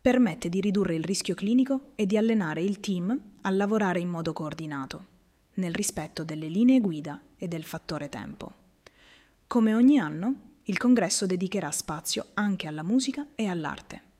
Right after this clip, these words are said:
Durante la serata inaugurale del diciotto settembre si esibirà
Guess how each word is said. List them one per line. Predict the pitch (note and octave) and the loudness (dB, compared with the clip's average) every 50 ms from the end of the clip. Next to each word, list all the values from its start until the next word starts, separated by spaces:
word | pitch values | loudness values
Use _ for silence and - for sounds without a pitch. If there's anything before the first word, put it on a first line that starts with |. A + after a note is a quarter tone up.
| _ - - - - - - _ | _ -20 -20 -20 -20 -20 -16 _
Durante | - F#3 G3 G3 A3 C4 C4 - A3+ | -4 0 2 4 6 6 6 6 4
la | G3+ G3 | 0 -2
serata | - G3 F#3 F#3+ F#3+ F3+ | -2 -2 -4 -4 -4 -4
inaugurale | E3+ D#3+ E3 E3 F3 - D#3+ D#3 D3+ D#3+ G#3 A#3+ | -6 -6 -4 -4 -4 -2 -2 -2 -4 -2 -2 -2
del | G#3 F#3 E3 | -2 -4 -4
diciotto | D#3+ F3+ - G3 G3 G3+ - | -4 -4 -4 -4 -6 -6 -6
settembre | F3 - F3 - - D3+ D3 D3+ D#3 G3+ B3+ C4 - - | -6 -6 -6 -8 -10 -10 -8 -8 -8 -8 -8 -8 -10 -12
si | - - - C#4 | -8 -4 -2 -2
esibirà | C4+ C4 - C#4 D4+ D4+ A#3+ D3 B2 | 0 0 0 0 0 0 -2 -2 -6